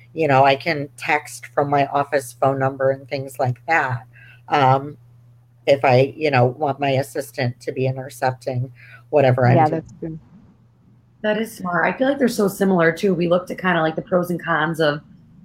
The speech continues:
Speaker 3: you know, Google Voice versus Ring Central. And it's tough 'cause you've built, both of you built your brands for how many years on your existing numbers?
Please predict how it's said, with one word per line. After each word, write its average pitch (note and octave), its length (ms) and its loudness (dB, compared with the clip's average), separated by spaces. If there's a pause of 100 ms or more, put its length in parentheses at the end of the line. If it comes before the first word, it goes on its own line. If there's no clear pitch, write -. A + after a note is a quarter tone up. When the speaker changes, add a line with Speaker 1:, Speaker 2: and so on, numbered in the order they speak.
(280)
Speaker 3:
you - 60 -6
know, D#3 120 2
Google E3+ 320 -2
Voice D#3+ 300 2
versus D#3+ 360 -2
Ring D#3+ 180 0
Central. E3+ 580 2 (520)
And F#3 100 2
it's F#3+ 200 -2
tough C4 300 0
'cause E3+ 160 -4
you've E3+ 200 -2
built, G3+ 300 0
both G3 200 2
of - 80 -4
you F3+ 140 2
built E3+ 260 2
your F3+ 100 -2
brands F3 380 -2
for D3+ 100 -6
how E3 240 -2
many E3 160 -2
years E3 340 0
on D3+ 140 0
your D3+ 120 0
existing D#3 420 -6
numbers? - 600 -2